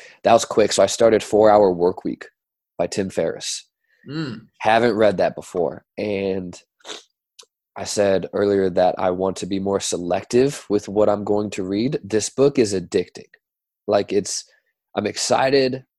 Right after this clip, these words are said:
Speaker 1: when I wake up to read again. I'm excited before bed so I can read it again. And it's, it's very useful. And it talks about, you know, th-, so far, biggest thing, like, lack of time is lack of priorities. So someone's like, "Oh, I don't have time. I don't have time.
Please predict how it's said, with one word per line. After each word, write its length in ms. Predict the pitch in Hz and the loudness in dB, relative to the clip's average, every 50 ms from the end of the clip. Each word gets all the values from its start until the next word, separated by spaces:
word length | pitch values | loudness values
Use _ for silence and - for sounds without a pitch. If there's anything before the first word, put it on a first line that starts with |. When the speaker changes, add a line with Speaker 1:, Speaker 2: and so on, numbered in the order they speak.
| _ | _
Speaker 1:
when 120 | - 101 98 | -6 -4 -4
I 60 | 95 | 0
wake 240 | 101 107 104 - 110 | 0 0 0 2 0
up 160 | 107 - - | 0 0 -2
to 140 | - - 90 | -4 -8 -6
read 220 | 87 95 101 104 101 | -4 -2 0 0 0
again. 280 | 98 101 104 101 95 | 0 0 -2 -2 -2
I'm 140 | 92 82 90 | -4 -6 -8
excited 560 | - - - - 98 101 104 107 104 95 98 | -10 -10 -6 -2 -2 0 0 0 -2 -2 -4
before 380 | - 90 - - 101 98 95 90 | -8 -12 -8 -4 -2 -2 -2 0
bed 260 | - 101 101 98 90 | 0 0 0 0 0
so 120 | - 95 | -2 -4
I 40 | 87 | -6
can 180 | - 87 87 87 | -6 -6 -8 -6
read 220 | 90 95 104 98 | -4 -4 -2 -2
it 100 | 101 95 | -2 -2
again. 440 | 95 95 101 95 92 87 85 92 104 _ _ _ _ _ _ _ _ _ - | -4 -4 -4 -4 -4 -6 -6 -8 -12 _ _ _ _ _ _ _ _ _ -10
And 240 | - 98 92 90 87 | -6 -4 -4 -2 -2
it's, 380 | 85 80 80 - - - - - | -4 -4 -4 -6 -10 -12 -10 -8
it's 180 | - 92 87 92 | -8 -10 -8 -10
very 360 | - - 92 101 107 107 101 | -8 -4 0 2 2 2 2
useful. 720 | 92 90 92 107 104 - - - - 78 73 - - _ _ - | 0 -2 -2 -2 -2 -2 -4 -4 -4 -4 -4 -6 -8 _ _ -12
And 100 | 87 85 | -12 -10
it 100 | 82 - | -10 -4
talks 340 | - 95 90 87 - - | 0 0 0 0 -2 -6
about, 400 | 98 - 92 90 87 85 82 - - _ _ _ _ - _ _ _ _ _ | -6 -2 -2 0 0 0 0 -2 -4 _ _ _ _ -20 _ _ _ _ _
you 100 | - 87 | -14 -10
know, 360 | 78 69 62 55 64 - - _ _ _ _ _ _ _ _ _ _ _ - - _ _ _ _ _ | -10 -8 -8 -10 -10 -14 -16 _ _ _ _ _ _ _ _ _ _ _ -20 -20 _ _ _ _ _
th-, 140 | - - - _ - - - - - - _ _ _ | -20 -20 -20 _ -18 -18 -18 -18 -20 -20 _ _ _
so 220 | - - - 147 143 | -2 2 4 4 4
far, 220 | - 131 113 110 | 6 4 4 4
biggest 340 | 101 107 101 101 92 - - | 2 0 0 -2 -4 -4 -6
thing, 140 | 98 92 95 | -4 -4 -4
like, 180 | 87 78 - | -4 -4 -2
lack 240 | 85 92 104 117 - | 0 0 0 0 -4
of 80 | 123 - | -6 -6
time 300 | - 104 104 117 117 104 | -4 -2 -2 0 0 -2
is 100 | 92 90 | 0 0
lack 220 | 85 85 85 - | 0 -2 -2 -4
of 100 | 80 - | -10 -8
priorities. 640 | - 82 69 57 62 60 - - 101 - - - _ _ _ _ _ _ _ _ _ _ _ _ _ _ _ - | -8 -6 -6 -4 -4 -6 -6 -8 -12 -14 -16 -16 _ _ _ _ _ _ _ _ _ _ _ _ _ _ _ -8
So 120 | - 98 | -6 -4
someone's 240 | 90 - 98 101 92 | -4 -4 -4 -4 -4
like, 160 | 85 - - | -4 -4 -2
"Oh, 60 | 113 | 0
I 100 | 110 107 | 0 0
don't 140 | 110 113 107 | 0 -2 -6
have 100 | 92 - | -8 -10
time. 160 | - 113 - - | -12 -14 -16 -10
I 60 | - | -4
don't 140 | 90 110 107 | -2 -2 0
have 120 | 101 95 | -2 -2
time. 220 | - 101 92 87 | -6 -10 -14 -16